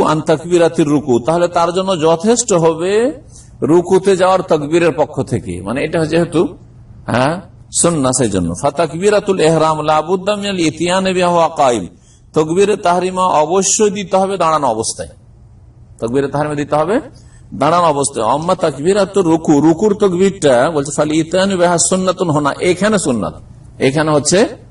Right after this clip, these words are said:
সুন্নাত, এখানে সুন্নাত। এই জন্য বলা হলো যে তাকবীরাতুল ইন্তেকাল, এক, এক প্লেস থেকে আরেক প্লেস, বা এক, এক কাজ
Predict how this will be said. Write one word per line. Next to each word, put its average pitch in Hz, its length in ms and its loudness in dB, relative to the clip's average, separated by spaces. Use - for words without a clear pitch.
সুন্নাত, 175 460 0
এখানে 185 240 -2
সুন্নাত। 190 320 0
এই 170 100 2
জন্য 190 180 2
বলা 143 240 2
হলো 110 360 0
যে 104 180 0
তাকবীরাতুল 185 600 2
ইন্তেকাল, 156 520 0
এক, 180 160 2
এক 156 240 2
প্লেস 185 300 0
থেকে 190 280 0
আরেক 151 300 0
প্লেস, 110 320 -2
বা 120 100 2
এক, 165 180 2
এক 160 240 2
কাজ 180 140 2